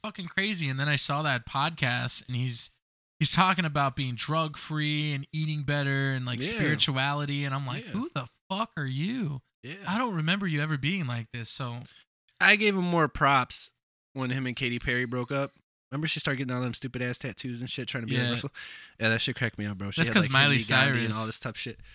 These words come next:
Speaker 1: Miley Cyrus is going all crazy, and Katie's like, "Shit, she's taking all my record sales."
Speaker 2: They did the same shit, man.
Speaker 1: <laughs>
Speaker 2: But when they got divorced, he,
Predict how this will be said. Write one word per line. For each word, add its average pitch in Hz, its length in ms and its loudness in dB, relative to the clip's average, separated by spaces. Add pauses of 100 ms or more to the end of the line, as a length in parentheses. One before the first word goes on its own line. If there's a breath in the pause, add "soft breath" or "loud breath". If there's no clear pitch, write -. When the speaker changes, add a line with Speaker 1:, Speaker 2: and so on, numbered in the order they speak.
(280 loud breath)
Speaker 1:
Miley 147 260 6
Cyrus 143 380 6
is 120 80 -4
going 127 240 2
all 117 120 2
crazy, 120 480 2
and 117 80 -2
Katie's 120 400 0
like, 110 220 0
"Shit, - 380 8
she's 127 180 2
taking 131 260 2
all 123 120 2
my 123 120 0
record 113 400 -2
sales." 120 420 2
Speaker 2:
They 165 40 2
did 185 140 2
the 208 80 4
same 208 240 8
shit, 226 320 10
man. 208 260 4
Speaker 1:
<laughs> - 840 -2
Speaker 2:
But 165 220 6
when 180 140 4
they 220 100 2
got 220 160 2
divorced, 165 460 2
he, - 120 -8